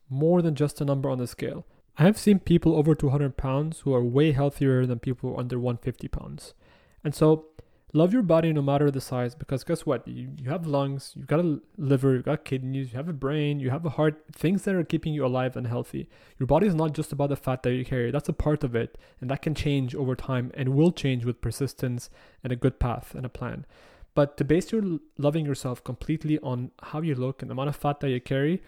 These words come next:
is to disregard everything else. And so what, what I preach a lot is loving yourself unconditionally. And actually, it's, it's, it's not, I know it's not as simple as turning on a switch. It's something that we learn doing.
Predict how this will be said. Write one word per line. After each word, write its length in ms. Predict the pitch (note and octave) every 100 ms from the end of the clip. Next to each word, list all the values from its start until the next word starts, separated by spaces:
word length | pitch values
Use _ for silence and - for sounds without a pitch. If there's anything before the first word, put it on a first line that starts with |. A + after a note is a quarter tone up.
| - _
is 100 | D3 -
to 60 |
disregard 520 | C#3+ F3+ - F3+ E3+
everything 360 | D#3 D#3+ D#3 C3+
else. 400 | B2+ A#2+ - - _ _ _ _ -
And 100 | C3+
so 400 | D3 D3 - G#3+ D3 C#3
what, 460 | C#3 C#3+ D3+ - _ _
what 240 | D3+ D3+
I 200 | D3 F#3
preach 440 | G3 - F3+ D#3+ -
a 80 | C#3
lot 280 | C3+ C3
is 180 | C#3+ B2+
loving 240 | C3 C#3 E3
yourself 380 | D3 - C#3 -
unconditionally. 720 | C#3 C3 B2+ C3 - B2 B2+
And 180 | C3+ -
actually, 340 | D#3+ - F3
it's, 160 | D#3 -
it's, 320 | D#3+ D3+ - -
it's 220 | - D3 -
not, 200 | F3+ E3+
I 60 |
know 100 | E3
it's 160 | G3 -
not 100 | F3+
as 100 | D#3
simple 300 | E3 D#3+ D#3+
as 60 |
turning 260 | - D#3 C#3+
on 100 | C3+
a 40 |
switch. 560 | B2+ - D3 C#3+ - - - _ -
It's 80 |
something 280 | - D3 E3+
that 180 | D3 C#3
we 100 | C3+
learn 360 | C3+ C#3 C#3 C3
doing. 340 | B2+ B2 -